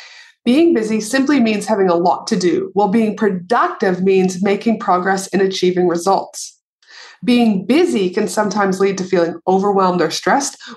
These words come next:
while being productive can create a sense of accomplishment and satisfaction. Now, the key difference that I found between busy and productive is that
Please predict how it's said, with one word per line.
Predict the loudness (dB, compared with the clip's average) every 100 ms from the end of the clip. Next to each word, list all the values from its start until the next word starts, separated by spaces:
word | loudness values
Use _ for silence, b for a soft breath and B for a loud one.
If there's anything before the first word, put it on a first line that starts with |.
| -2
while | 0
being | 2 0 0
productive | -2 0 0 0 0 -2 -2
can | -4 -2
create | 0 0
a |
sense | 0 -2 0
of | -2
accomplishment | -2 0 2 2 0 -2 -4 0
and | 0
satisfaction. | 0 -2 -2 -4 -4 -4 -4 -2 -2 -4 -10 _ _ _ _ _ _ B B -16 -14 -8 -4
Now, | -2
the | -2
key | -2 2 2 2
difference | 0 2 0
that | 2
I | 2 0
found | 0 0 0
between | 0 0 0
busy | 0 0 0
and | 0
productive | 0 -2 0 -2 -2
is | -2
that | -2 -4